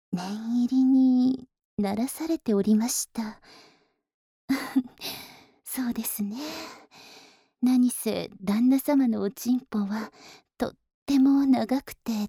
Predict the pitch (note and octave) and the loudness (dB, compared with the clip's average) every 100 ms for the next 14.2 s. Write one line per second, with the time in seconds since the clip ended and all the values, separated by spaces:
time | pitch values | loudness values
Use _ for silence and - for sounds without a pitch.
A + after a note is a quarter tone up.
0 | - - - - - - - - - D#4+ | -8 -18 -18 -8 -6 -4 -4 -2 -4 -6
1 | - - - _ _ _ _ _ _ _ | -12 -18 -20 _ _ _ _ _ _ _
2 | - - - A#3+ B3+ - _ _ _ - | -14 -8 -6 -6 -8 -12 _ _ _ 2
3 | C4+ F4 D#4+ C#4 B3+ A#3+ B3+ - C4 C4+ | 4 4 0 0 2 2 0 -2 -2 0
4 | C4 C4 C#4 - - - - - - G3+ | 2 0 -2 -6 -16 -20 -20 -16 -6 -6
5 | - A3 B3+ D4 - F4+ D#4 C#4 A#3 A#3+ | -4 0 0 0 -2 -4 -4 -4 -4 -4
6 | - B3 - A#3+ A3+ C4 C#4 D4 - - | -6 -8 -10 -10 -8 -8 -8 -12 -18 -20
7 | - - _ _ - _ _ - - - | -20 -20 _ _ -20 _ _ -18 -18 -20
8 | - _ _ _ _ A3 G3 A3 - - | -20 _ _ _ _ -6 -4 -4 -4 -4
9 | A#3+ A3 A3+ G#3+ G3 G3 B3 C4 C4+ C4+ | 0 2 2 2 0 2 4 4 6 6
10 | C4 C#4 D4 - C4 A#3 G#3 A3 - - | 6 6 4 2 0 0 -2 -6 -8 -18
11 | - - - - C4+ E4+ C4 F#3+ F#3 F#3+ | -20 -16 -8 -2 0 2 2 4 4 4
12 | A3+ C4 C4+ - C#4+ - C#4+ D#4 - _ | 4 2 0 -4 -6 -4 -4 -6 -14 _
13 | _ - F4 - _ _ _ - - - | _ -14 -12 -14 _ _ _ -14 -14 -12
14 | - D4+ | -8 -6